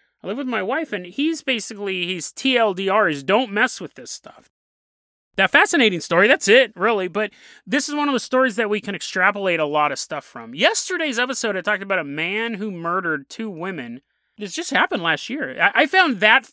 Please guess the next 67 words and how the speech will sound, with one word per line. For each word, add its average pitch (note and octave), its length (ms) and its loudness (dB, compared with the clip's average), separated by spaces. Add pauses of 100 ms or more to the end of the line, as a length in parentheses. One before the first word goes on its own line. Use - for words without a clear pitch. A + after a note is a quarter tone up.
story G#3 400 0
the F3+ 80 -6
same G3 220 -6
day F3+ 120 -2
I D#3+ 60 2
found D3 240 -4
this E3 100 -6
story. A#2+ 300 -12
I B2+ 60 -8
was B2+ 120 -12
like, A#2+ 160 -16
"Dude, C#3+ 300 -8
X-Board E3+ 540 -2
is B2+ 120 -12
really E3 300 -2
kicking D#3+ 300 -10
in C#3 100 -6
a B2 60 -12
gear D3+ 260 -6
the C3+ 140 -8
other A#2+ 160 -12
day." A#2 180 -16 (1040)
But, A3 320 2
so - 140 -2
I'm G#3 120 2
reading C4 200 2
these G3+ 120 -2
both A3+ 200 0
at G3+ 60 -16
the E3+ 80 -10
same G3 240 -4
time. F3 400 -4
Yesterday's A#3+ 580 0
episode G#3 300 -4
was F#3 100 -6
about F3+ 180 -4
a E3+ 40 -6
man F#3 320 -4
who G#3 120 -6
murdered F#3 440 -2
two G3+ 180 -6
women F#3 300 -4
so E3+ 140 -8
he D#3 120 -10
could D3 180 -10
win F3+ 440 -4
the D#3 100 -6
lottery. C#3 640 -2 (960)
He E3+ 120 -8
didn't. G#3+ 400 4
<laughs> - 20 -20
He - 100 -6
didn't F#4+ 280 4
win F4+ 120 4
the D#4+ 60 6
lottery. G3+ 420 4
He G#3 80 -4
did G#3+ 360 0
kill B3 220 2
the G#3 60 -12
two F#3+ 200 -8
women. G3+ 240 -2
He's E3 100 -8
on G3 140 -4
trial G3 260 0
right D#3+ 220 -2
now. D#3 320 -6